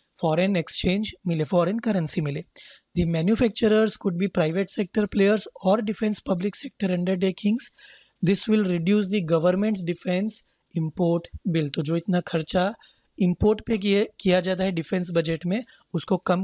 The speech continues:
करने में मदद मिलेगी। और ये कौन सी, कौन सी आइटम रहेगी, तो वो आइटम का जो पूरा लिस्ट बनाया गया है उसमें टेक्नोलॉजी, वेपन सिस्टम like artillery guns, assault rifles, sonar systems,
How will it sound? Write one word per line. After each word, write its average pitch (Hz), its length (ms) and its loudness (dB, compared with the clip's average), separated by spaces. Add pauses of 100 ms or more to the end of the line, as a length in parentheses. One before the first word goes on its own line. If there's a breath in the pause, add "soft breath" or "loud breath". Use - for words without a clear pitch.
करने 165 240 -2
में 170 120 -2
मदद 151 380 -2
मिलेगी। 143 320 -6 (460 loud breath)
और 160 120 2
ये 180 360 2 (2500)
कौन 175 180 0
सी, 214 120 -2
कौन 190 160 2
सी 196 100 -2
आइटम 185 340 -2
रहेगी, 185 260 -2
तो 175 120 -4
वो 180 100 0
आइटम 185 500 -2 (320)
का 185 100 0
जो 175 120 0
पूरा 185 200 2
लिस्ट 180 260 -2
बनाया 190 280 2
गया 185 120 0
है 185 60 2
उसमें 185 420 -2 (480 loud breath)
टेक्नोलॉजी, 196 560 0
वेपन 185 320 0
सिस्टम 185 440 0
like 185 180 2 (120)
artillery 180 500 0
guns, 175 320 2 (120)
assault 185 420 -2
rifles, 175 440 -2 (140)
sonar 180 260 -2 (120)
systems, 185 440 -2